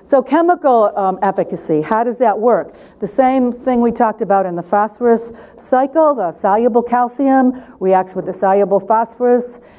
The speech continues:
uh, to form calcium phosphate. So that gypsum dissolves when it gets wet.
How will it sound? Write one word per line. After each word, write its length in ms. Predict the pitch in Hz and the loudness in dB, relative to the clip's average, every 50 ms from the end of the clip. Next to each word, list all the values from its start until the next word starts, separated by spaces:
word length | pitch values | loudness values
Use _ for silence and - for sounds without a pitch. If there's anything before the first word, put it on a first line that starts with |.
| - - - | -20 -12 -8
uh, 80 | - 185 | -6 -6
to 120 | 180 - | -6 -6
form 240 | 196 - 214 196 190 | -4 -2 0 0 0
calcium 440 | 190 196 180 165 170 170 - 202 202 | -2 -4 -4 -4 -4 -4 -4 -4 -2
phosphate. 580 | 202 - 269 269 277 - - 165 151 143 - - | 0 0 0 0 0 -4 -8 -10 -10 -10 -12 -8
So 160 | - 196 180 | -4 -2 0
that 160 | 180 175 175 | 0 0 0
gypsum 400 | 175 220 214 208 214 247 247 226 | 0 -2 -2 0 0 0 0 2
dissolves 560 | 208 196 165 - 185 180 196 208 226 220 214 | 0 0 0 0 0 0 2 0 -2 -4 -6
when 140 | 220 233 226 | -6 -6 -4
it 80 | 233 233 | -2 0
gets 260 | 247 254 247 254 - | 0 0 0 -2 -2
wet. 320 | 202 190 180 190 208 214 | 0 0 2 2 0 -2